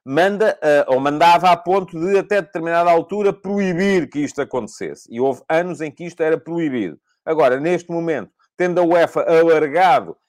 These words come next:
a sua necessidade de terças e quartas e quintas-feiras,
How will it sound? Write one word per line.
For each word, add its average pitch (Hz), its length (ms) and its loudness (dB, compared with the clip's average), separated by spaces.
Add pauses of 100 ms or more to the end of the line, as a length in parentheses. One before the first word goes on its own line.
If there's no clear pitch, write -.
(100)
a 139 60 -4
sua 170 260 -6
necessidade 156 600 -2
de - 60 -20
terças 139 360 -6
e 123 80 -8
quartas 127 480 -2
e 127 80 -8
quintas-feiras, 107 760 -8